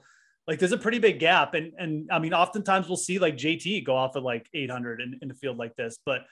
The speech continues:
Burns at plus eleven hundred last time I looked on DraftKings anyways. You know, you, you, like, it's, it's really, it, it's not bad, but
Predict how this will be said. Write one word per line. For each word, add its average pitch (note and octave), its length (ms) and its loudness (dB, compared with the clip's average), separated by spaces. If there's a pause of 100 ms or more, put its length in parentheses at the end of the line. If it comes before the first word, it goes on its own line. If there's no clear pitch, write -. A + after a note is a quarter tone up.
(260)
Burns F3 320 2
at F#3 120 -2
plus E3 260 2
eleven D#3 240 0
hundred D#3 240 -2
last C#3+ 240 -2
time C#3+ 160 -2
I C#3 40 2
looked C#3 260 0
on B2+ 100 0
DraftKings C3 540 2
anyways. C3+ 480 2 (1080)
You D4 120 4
know, C4 220 8
you, A3+ 140 4
you, A3+ 260 -2
like, G3+ 200 6
it's, G#3+ 340 0
it's G#3+ 180 2
really, G3 420 4
it, F3+ 300 -2
it's - 200 -2
not F3 180 4
bad, D#3+ 300 6
but D3+ 220 4